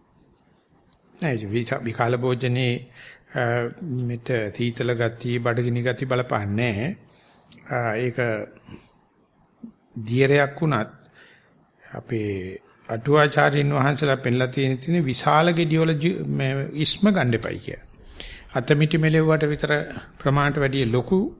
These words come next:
ගෙඩියවල ඉස්ම ගන්න එපයි කියලා තියෙනවා. ඒ නිසා බෙලි ගෙඩිය, අඹ ගෙඩිය තමයි මධ්‍යස්ථ දේවල් විදිහට පෙන්නන්නේ. ඊට වැඩිය ලොකු ගෙඩියවල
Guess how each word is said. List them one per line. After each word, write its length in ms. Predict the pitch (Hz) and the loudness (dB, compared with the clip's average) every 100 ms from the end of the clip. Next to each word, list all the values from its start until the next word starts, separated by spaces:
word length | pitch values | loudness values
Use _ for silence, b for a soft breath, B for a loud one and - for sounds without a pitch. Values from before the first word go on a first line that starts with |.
| - - _ 135 | -20 -20 _ 0
ගෙඩියවල 500 | 120 120 156 156 196 262 B B B - | 0 2 4 4 4 -2 B B B -4
ඉස්ම 260 | 143 - 165 | -2 0 0
ගන්න 280 | 139 120 | 0 0
එපයි 240 | 120 110 104 | -2 -4 -6
කියලා 240 | 101 92 | -8 -12
තියෙනවා. 300 | - - - - B B | -14 -16 -18 -20 B B
ඒ 140 | - 131 | -2 -2
නිසා 260 | 120 135 | 0 0
බෙලි 240 | 123 123 123 | 0 0 0
ගෙඩිය, 320 | 120 127 147 - b b b b | -2 0 0 -2 b b b b
අඹ 180 | - 123 | -4 0
ගෙඩිය 300 | 135 139 135 120 | 2 2 0 0
තමයි 260 | 127 156 | 0 0
මධ්‍යස්ථ 520 | 147 127 143 135 - 131 | 0 0 0 -2 -2 0
දේවල් 300 | 135 131 123 | 2 2 2
විදිහට 300 | 120 120 117 | 0 -2 0
පෙන්නන්නේ. 260 | 113 135 | 0 0
ඊට 160 | 143 135 | -2 -2
වැඩිය 220 | 131 127 | -2 -2
ලොකු 260 | 120 135 135 | -2 -2 -2
ගෙඩියවල 320 | 123 123 | 0 2